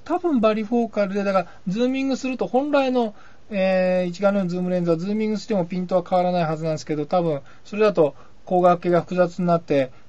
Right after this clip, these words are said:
コストが上がっちゃいますので、多分ズーミングするとピントがずれるんだけども、そのずれ量をもうあらかじめ、えー、組み込んである、電気的にロムで持っててですね、その分をすかさず修正するみたいな、多分動きを、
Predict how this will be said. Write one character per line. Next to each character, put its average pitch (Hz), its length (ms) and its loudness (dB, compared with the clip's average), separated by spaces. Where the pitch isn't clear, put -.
コ 180 120 -4
ス 165 60 -10
ト 160 80 0
が 135 220 -2
上 147 60 0
が 143 60 2
っ - 40 -14
ち - 80 -4
ゃ - 20 2
い - 20 0
ま 143 120 -4
す 139 100 -10
の 135 60 -8
で、 135 140 0
多 165 120 -4
分 165 100 -4
ズ 185 160 -6
ー 226 40 -2
ミ 226 140 0
ン - 40 0
グ 220 40 -2
す 214 80 -6
る 208 40 -6
と 196 80 -4
ピ 185 100 -4
ン 185 40 -2
ト 185 60 -2
が 185 100 2
ず 175 120 -4
れ 190 100 -4
る 190 80 -2
ん 180 40 0
だ 180 80 0
け 165 100 0
ど 165 100 0
も、 165 160 2
そ 175 120 -4
の 170 100 0
ず 175 160 -2
れ 240 120 8
量 214 160 4
を 170 140 6
も 156 140 4
う - 40 6
あ 147 40 6
ら 165 100 4
か 180 120 2
じ 170 120 -2
め、 170 240 2
え 139 420 -2
ー、 - 40 -18
組 190 160 0
み 202 40 -4
込 208 180 2
ん - 20 2
で 156 80 6
あ 131 140 6
る、 117 260 -4
電 156 200 -2
気 156 80 -8
的 156 160 -4
に 151 280 -6
ロ 165 160 -6
ム 147 120 -6
で 151 100 -2
持 185 160 2
っ - 20 -4
て 147 140 -8
て 127 80 -10
で 120 100 -8
す - 80 -14
ね、 131 200 -8
そ 170 120 -8
の 185 120 0
分 185 180 0
を 139 80 -2
す - 160 -16
か 180 100 0
さ 196 140 4
ず 190 100 -4
修 180 200 -2
正 170 180 0
す 175 120 -6
る 170 120 -2
み 156 80 -4
た 135 160 2
い 127 40 -2
な、 127 260 -2
多 156 140 -4
分 143 220 -4
動 156 120 0
き 165 140 0
を、 135 200 6